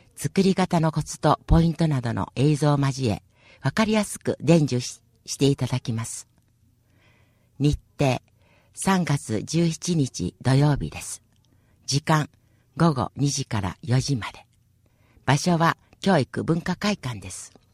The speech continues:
お問い合わせは、橋本市図書館、電話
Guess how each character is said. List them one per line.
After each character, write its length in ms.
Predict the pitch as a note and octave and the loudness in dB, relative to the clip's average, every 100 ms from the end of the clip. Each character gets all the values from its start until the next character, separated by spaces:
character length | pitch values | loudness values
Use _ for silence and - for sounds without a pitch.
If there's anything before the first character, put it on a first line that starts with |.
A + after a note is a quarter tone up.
| _ _ _ _ _ _ _ _ _ _ _ _ _ _ _ _ _ _ _ _ _ _ _ _ _ | _ _ _ _ _ _ _ _ _ _ _ _ _ _ _ _ _ _ _ _ _ _ _ _ _
お 100 | C#3+ | -8
問 240 | E3 A3+ A#3 | -4 -2 -2
い 40 | |
合 80 | A3+ | -2
わ 80 | A3+ | -4
せ 160 | A3 | -6
は、 260 | F#3+ F#3+ - _ _ _ _ - D#3 D#3 | -2 -2 -4 _ _ _ _ -4 -2 0
橋 80 | F3+ | 0
本 280 | F3 E3+ | 0 0
市 340 | D#3+ - G2+ - _ - | 0 -2 -4 -6 _ 0
図 120 | C#3+ | 2
書 240 | - D#3 | 6 4
館、 280 | - A2+ - _ _ _ _ - | 4 -2 -4 _ _ _ _ -4
電 320 | C#3 D#3 D#3+ | 4 4 4
話 180 | D3+ C#3+ | 2 0